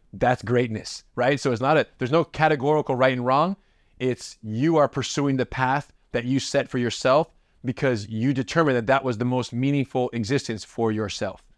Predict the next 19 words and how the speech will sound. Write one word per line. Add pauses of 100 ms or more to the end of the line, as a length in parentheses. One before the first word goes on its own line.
(120)
And
if
you're
on
that
path, (460)
that's
greatness. (100)
The
problem
is
we
live
in
a
day
and
age
where